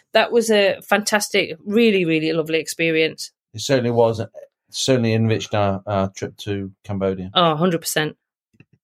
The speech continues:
Speaker 1: So the third experience we were lucky enough to have the opportunity to do while we were in,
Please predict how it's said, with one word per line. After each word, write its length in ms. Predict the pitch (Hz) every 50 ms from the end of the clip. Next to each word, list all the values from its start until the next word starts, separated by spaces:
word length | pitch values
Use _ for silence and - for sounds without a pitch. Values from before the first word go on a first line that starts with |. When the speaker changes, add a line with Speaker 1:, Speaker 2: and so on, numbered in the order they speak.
| _ _ _
Speaker 1:
So 200 | - - 233 226
the 40 | 220
third 400 | - - 277 285 294 302 294 240
experience 720 | 190 156 - - - 185 175 175 175 170 - - - - -
we 340 | 165 165 165 165 165 160 -
were 400 | 185 180 170 170 170 170 160 -
lucky 240 | - 180 170 - 170
enough 300 | 165 165 160 151 - -
to 100 | - 175
have 100 | 156 160
the 60 | 156
opportunity 840 | 147 156 156 - 180 165 160 160 160 160 - - 165 160 165 170 151
to 160 | - - 170 156
do 160 | 170 170 165
while 160 | 165 156 156
we 100 | 160 165
were 200 | 160 160 151 147 -
in, 400 | 170 156 156 156 151 151 151